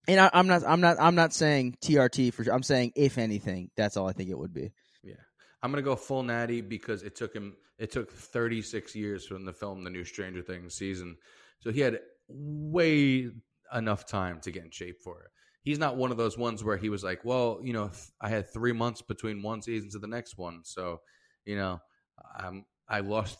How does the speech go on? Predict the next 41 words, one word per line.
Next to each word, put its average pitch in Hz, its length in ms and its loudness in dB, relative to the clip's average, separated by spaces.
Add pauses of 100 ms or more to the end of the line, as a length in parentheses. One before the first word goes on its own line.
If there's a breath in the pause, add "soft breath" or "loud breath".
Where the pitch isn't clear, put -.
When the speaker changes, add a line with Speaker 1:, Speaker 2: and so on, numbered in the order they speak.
Speaker 2:
thirty 110 260 0
pounds 127 380 -4
and 98 120 -10
put 110 120 -2
on 107 160 -2
a 104 40 -8
lot 110 200 -2
of 110 60 -6
muscle 117 420 -2
in 98 100 -8
this 98 100 -8
short 107 240 -8
period 110 160 -4
of 139 60 -8
time." 117 140 -8 (340)
No, - 340 -8
he, 127 280 -4 (480)
the 135 100 0
whole 147 300 -2
cast 131 400 -4
of 120 60 -2
that 107 180 0
show 120 420 -4 (380 soft breath)
aged 117 500 -2 (720)
ridic-, 131 440 2
they, 120 300 -4
like, 117 220 -2
one, 131 400 -4 (220)
like, 110 200 -2
Mike 110 400 -2 (560)
grew 123 420 2
four 117 420 -2
feet. 113 400 -4 (360)
Like, 117 200 0
if 117 160 -2
Mike 143 260 -2
had 175 140 0
enough 131 200 0
time 113 300 -4
to 110 100 -4
grow 107 440 0